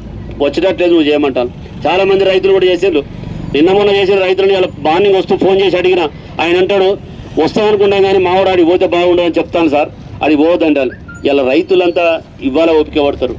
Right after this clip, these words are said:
ఇంకో పది రోజులు ఓపిక పడతారు, ఇంకో నెల రోజులు ఓపిక పడతారు. నువ్వు ఇవాళ టైమ్ షెడ్యూల్ పెట్టిండు, ఏ రోజు వరకు పెట్టిండు అధికారులు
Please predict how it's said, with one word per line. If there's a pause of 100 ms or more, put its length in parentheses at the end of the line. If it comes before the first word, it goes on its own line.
(100)
ఇంకో
పది
రోజులు
ఓపిక
పడతారు,
ఇంకో
నెల
రోజులు
ఓపిక
పడతారు. (280)
నువ్వు
ఇవాళ
టైమ్
షెడ్యూల్
పెట్టిండు,
ఏ
రోజు
వరకు
పెట్టిండు
అధికారులు